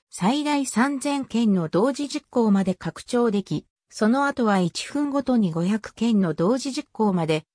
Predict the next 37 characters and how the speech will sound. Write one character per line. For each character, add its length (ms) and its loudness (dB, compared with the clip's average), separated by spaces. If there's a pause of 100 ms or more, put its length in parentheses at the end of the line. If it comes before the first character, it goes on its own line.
(120)
拡 300 -6
張 260 0
で 140 -2
き 100 -4
ま 100 2
し 120 -8
た。 200 -2 (460)
本 220 0
日 360 -2
の 140 0
リ 120 -2
リ 200 -2
ー 40 -6
ス 140 -4
に 140 4
よ 100 4
り、 220 -2 (220)
個 240 0
々 120 0
の 60 4
ラ 160 0
ム 140 2
ダ 100 0
関 260 0
数 240 0
を 200 2
よ 120 2
り 140 0
迅 240 0
速 340 -4
か 160 -4
つ 140 -8
き 160 0
め 120 2
細 260 -2
か 140 -6
く 220 -4